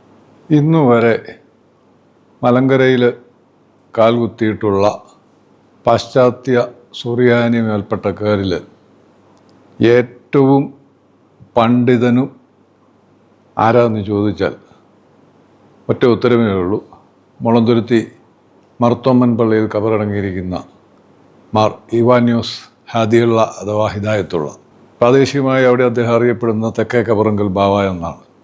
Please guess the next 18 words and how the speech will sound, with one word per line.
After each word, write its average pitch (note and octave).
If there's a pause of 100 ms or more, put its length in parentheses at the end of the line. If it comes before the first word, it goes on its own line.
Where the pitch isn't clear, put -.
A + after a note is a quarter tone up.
(800)
മലങ്കര D3
സഭയിൽ E3
ഏറ്റവും E3
ക്രിയാത്മകമായി F3+ (840)
സഭയ്ക്ക് D3+
പ്രയോജനമുള്ള D3+ (120)
രീതിയിൽ C3+
പ്രവർത്തിച്ചിട്ടുള്ള A#2 (920)
പ്ര-, B2+
പാശ്ചാത്യ B2+
സുറിയാനി A#2
പിതാവും A2 (800)
മാർ G#2+ (640)
ഇവാന്യോസ് A#2
ഹാദിയുള്ള G2
തന്നെയാണ്. D2+ (1600)
ആയിരത്തി D#3 (280)
അറുന്നൂറ്റി D3